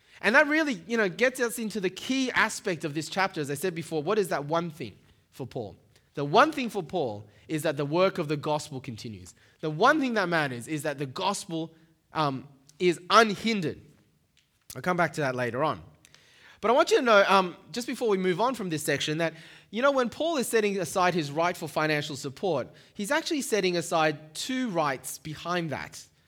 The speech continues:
that in some sense are even harder for us to give up. I mean, most of you aren't getting financial support for preaching the gospel. I am, Dom is, most of you aren't. But there are other things that behind that right that actually we all have in common. You see, when Paul says,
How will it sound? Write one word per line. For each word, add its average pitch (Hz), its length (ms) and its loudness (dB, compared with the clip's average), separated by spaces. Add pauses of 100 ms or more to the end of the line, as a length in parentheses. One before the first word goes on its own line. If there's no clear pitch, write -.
(380)
that 190 220 6
in 190 80 2
some 285 240 0
sense 208 420 -2
are 180 160 4
even 214 240 0
harder 180 320 0
for 160 160 -4
us 151 140 -2
to 151 60 -10
give 151 200 -6
up. 147 240 -2 (160)
I 185 60 -2
mean, 190 100 2
most 233 240 2
of 180 80 0
you 156 140 0
aren't 151 160 0
getting 143 180 -2
financial 135 400 -4
support 123 300 -10
for 117 60 -14
preaching 107 280 -12
the 101 80 -12
gospel. 92 400 -16 (220)
I 139 160 -2
am, 180 220 -2 (200)
Dom 131 220 -2
is, 214 180 -4 (200)
most 131 200 -6
of 123 100 -8
you 120 140 -6
aren't. 98 220 -10 (560)
But 190 160 2
there 226 120 6
are 240 160 4
other 330 160 4
things 196 280 -4
that 175 140 -2
behind 240 500 -2
that 151 180 2
right 131 480 -4 (320)
that 175 220 2
actually 196 320 2
we 170 120 0
all 180 220 2
have 160 220 2
in 143 100 -6
common. 120 380 -6 (560)
You 196 80 -2
see, 240 100 -2
when 233 200 2
Paul 330 260 2
says, 202 280 2